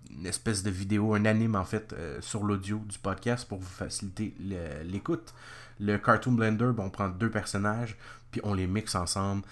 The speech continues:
avec le story derrière chacun de ces personnages-là, euh, qui joue. C'est des vidéos d'à peu près cinq minutes, donc c'est pas trop chiant, pas trop lourd à écouter.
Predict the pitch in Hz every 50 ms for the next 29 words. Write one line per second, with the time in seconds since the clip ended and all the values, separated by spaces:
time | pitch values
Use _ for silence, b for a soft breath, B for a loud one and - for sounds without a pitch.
0 | B B B B - 92 95 98 - - 95 95 92 92 90 - - - - 120
1 | 113 104 104 113 110 - - 101 104 98 104 107 101 101 98 - - 101 - -
2 | 110 104 - - - - 87 - - 92 90 85 85 85 95 98 104 107 B B
3 | B B B B B B - - 92 87 87 85 - - - 104 92 101 110 123
4 | - - - - 117 110 110 110 110 120 127 131 123 113 117 104 - 113 113 -
5 | 120 110 - 98 104 107 123 123 123 - 98 95 - - 90 - 101 - - 110
6 | 107 - - - 113 110 107 - 104 - - 101 98 98 110 107 107 98 - -
7 | - - 117 120 127